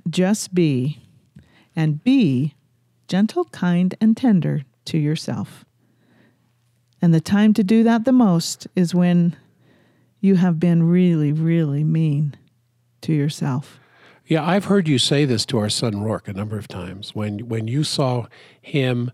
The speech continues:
Speaker 2: even in a small degree, demonstrating some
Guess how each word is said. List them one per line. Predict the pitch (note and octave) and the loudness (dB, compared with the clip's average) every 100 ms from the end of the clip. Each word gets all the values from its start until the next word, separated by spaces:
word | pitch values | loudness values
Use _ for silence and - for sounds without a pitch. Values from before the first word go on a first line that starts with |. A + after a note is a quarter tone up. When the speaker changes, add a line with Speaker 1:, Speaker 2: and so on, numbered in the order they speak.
| _ _ _ | _ _ _
Speaker 2:
even | G3+ G3 F#3 | 0 2 2
in | D#3+ C3+ | 2 0
a | A#2 - | -2 -4
small | - C3+ C3+ C3 | -4 -2 -2 -2
degree, | A2+ - A2+ G2+ | -4 -4 -4 -4
demonstrating | B2+ B2+ C#3 A#2 - A2+ A2 G#2+ G2+ G2 - | -4 -2 -2 -4 -4 -4 -2 -4 -6 -8 -10
some | - C3+ A#2+ A#2 A2+ | -8 -4 -4 -4 -6